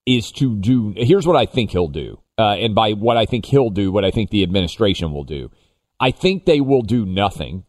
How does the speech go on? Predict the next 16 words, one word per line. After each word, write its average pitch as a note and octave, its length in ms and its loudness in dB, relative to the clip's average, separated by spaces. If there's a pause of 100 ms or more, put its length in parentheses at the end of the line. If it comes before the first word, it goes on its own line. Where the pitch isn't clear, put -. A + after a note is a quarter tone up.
(140)
because A2 180 0
I B2 80 4
don't C#3+ 160 2
think D3+ 160 0
they C3+ 140 2
want A#2+ 200 0
to A2 60 -4
create G#2+ 800 0 (320)
a, G2 500 2
uh, F#2 360 -2
video G#2 840 0 (300)
or G2 520 2
viral, A2 840 0
uh, F#2+ 360 0
viral A2+ 580 2
incident A2 580 -2